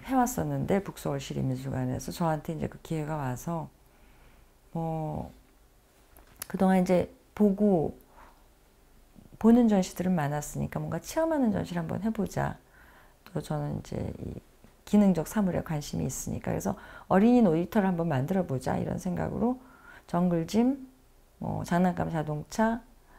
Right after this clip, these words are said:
또 뭐 퍼즐 테이블, 뭐 이런 것들을 만들었어요. 그래서 애들이 와서 신나게 놀았죠. 물건들이 다 제 그 포토샵 저해상도의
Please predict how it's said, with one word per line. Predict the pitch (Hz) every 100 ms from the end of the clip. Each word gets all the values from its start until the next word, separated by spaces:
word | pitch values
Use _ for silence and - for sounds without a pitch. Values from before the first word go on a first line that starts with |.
| - - _ _ -
또 | - 147 143 143 -
뭐 | -
퍼즐 | - 247 233 208
테이블, | - 180 165 - 214 254 - _ _ _ _ _ _ _ _ _ _ _
뭐 | 208 190
이런 | 196 185
것들을 | 165 - - - - -
만들었어요. | 143 143 - - - - - -
그래서 | - - - - - - - _ -
애들이 | 160 170 170
와서 | 156 -
신나게 | - 220 180
놀았죠. | 160 - - - - - -
물건들이 | 160 165 160 170
다 | 170 165
제 | 160 151 151 147 -
그 | 135 135 131 -
포토샵 | - 254 220 180 151
저해상도의 | - 156 160 151 143 139 139 165 214